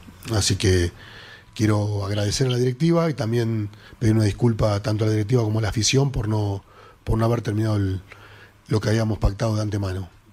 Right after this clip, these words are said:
Pero estoy seguro que está, sigue en buenas manos el, el proyecto y también los ideales que tiene la directiva para, para seguir creciendo, para seguir apuntalando el equipo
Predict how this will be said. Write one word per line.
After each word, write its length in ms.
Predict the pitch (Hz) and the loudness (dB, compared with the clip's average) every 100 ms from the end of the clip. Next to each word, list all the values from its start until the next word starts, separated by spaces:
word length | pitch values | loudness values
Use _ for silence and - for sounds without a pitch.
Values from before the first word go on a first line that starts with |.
| - | -2
Pero 640 | 110 104 101 101 101 98 | 0 0 0 -2 -4 -6
estoy 200 | 92 113 | 0 0
seguro 260 | - 117 113 | 2 4 2
que 60 | |
está, 400 | 98 104 104 101 - - - - - - | 2 0 0 -4 -8 -20 -20 -20 -20 -14
sigue 280 | - 117 113 | -4 0 2
en 100 | 110 | 0
buenas 260 | 120 113 107 | 0 0 0
manos 380 | 131 127 104 | 0 0 -2
el, 320 | 110 101 98 - _ | -4 -4 -6 -10 _
el 100 | 127 | -2
proyecto 580 | 98 104 147 147 180 180 180 _ - - - - | 2 2 2 -2 -4 -6 -10 _ -20 -20 -18 -6
y 260 | 110 104 98 | 0 2 2
también 680 | 120 101 117 113 110 98 107 - - - - | 0 2 2 2 0 -2 -8 -20 -20 -20 -6
los 200 | 117 104 | -2 0
ideales 320 | 113 120 123 104 | 0 0 0 -2
que 120 | 110 | -2
tiene 240 | 123 117 | 0 0
la 100 | 113 | 2
directiva 520 | 113 107 104 127 113 | 0 0 2 2 2
para, 380 | 104 104 104 104 - - - - | -2 -4 -4 -6 -12 -20 -20 -8
para 180 | - 107 | -2 0
seguir 260 | 120 117 113 | 0 -2 -2
creciendo, 540 | 110 - 147 151 143 | -2 2 2 2 0
para 180 | 110 98 | -2 -2
seguir 200 | 113 110 | -2 -2
apuntalando 800 | 101 110 104 120 117 110 104 - - - | 0 0 0 -2 0 -2 -4 -8 -20 -12
el 120 | 120 104 | -2 0
equipo 500 | 104 143 156 160 | 2 2 4 2